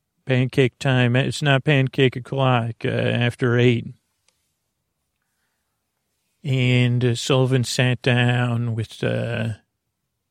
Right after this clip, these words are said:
uh, with, with this, uh, this thing. Now, this thing, uh, uh, uh, I guess, uh, he said, "Well, geez, what, what, what, what's your name? And, and, uh, you spend a lot of time on all fours. You're not like us walking on two legs." Uh,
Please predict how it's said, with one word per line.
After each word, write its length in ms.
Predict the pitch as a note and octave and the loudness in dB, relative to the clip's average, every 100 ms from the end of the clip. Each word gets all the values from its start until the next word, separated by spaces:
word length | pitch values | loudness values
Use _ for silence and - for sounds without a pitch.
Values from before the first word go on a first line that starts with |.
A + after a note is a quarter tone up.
| _ _ _ _ _ _ _ _ _ _ _ C#3 | _ _ _ _ _ _ _ _ _ _ _ -8
uh, 240 | A#2+ A#2 | -6 -6
with, 240 | A#2 A#2+ B2 | -2 -2 0
with 200 | A#2+ - | -2 -2
this, 340 | A#2 - - | -6 -6 -6
uh, 80 | A#2 | -6
this 340 | B2 A#2 G#2 | -4 -4 -4
thing. 180 | - A#2 | -4 -4
Now, 260 | B2 D3+ D3+ | -2 0 0
this 240 | D3 - | 0 -2
thing, 200 | C#4+ C4+ E3+ | -6 -4 -2
uh, 20 | |
uh, 880 | D#3+ C#3+ C#3 C#3 C#3 D3 C3 B2+ C3+ | -4 -2 -4 -4 -4 0 0 0 -2
uh, 60 | |
I 20 | |
guess, 260 | C3 E3 - | 0 -2 -2
uh, 320 | C#3+ C3+ B2+ B2 | 0 2 2 0
he 100 | B2+ | -4
said, 240 | B2 - B2 | -4 -6 -4
"Well, 240 | A2+ A#2 | -4 -4
geez, 300 | - F#3+ D#3+ | -6 -10 -8
what, 200 | D3+ G3 | -4 -4
what, 260 | A#2 E3+ D3+ | -2 -4 -4
what, 260 | D3 D#3 D#3 | -4 -6 -2
what's 240 | D#3+ - | -4 -2
your 80 | D#3 | 0
name? 400 | E3 D3+ A2+ A#2 | 2 2 0 -4
And, 220 | A#2+ A#2+ | -4 -2
and, 360 | B2+ A#2+ A#2 A#2 | -2 -4 -4 -4
uh, 40 | |
you 520 | A#2+ C3 C3 C3 D3+ | -4 -2 -4 -4 -6
spend 240 | C3 E3 E3 | -4 -2 0
a 40 | |
lot 160 | D#3+ D3+ | 2 2
of 80 | |
time 260 | - E3 D3+ | 0 0 2
on 160 | D3 D3 | 2 2
all 140 | D3 | 0
fours. 580 | - D3+ F3 D3+ A2 - | -2 -2 2 2 0 -4
You're 60 | |
not 260 | C3+ C#3+ C#3 | -2 0 0
like 240 | C#3 C3+ | 0 0
us 340 | C#3+ C#3+ - - | 0 0 -2 -8
walking 520 | A#2 C3 C#3 - C#3 | -6 -2 -2 -2 0
on 240 | C3+ B2 | 0 -2
two 280 | - D#3+ C3+ | -4 -4 0
legs." 640 | C3 C#3 C#3+ B2 B2+ - B2+ | 2 4 4 2 -6 -8 -4
Uh, 420 | A#2 A2+ A#2 | -2 -2 -4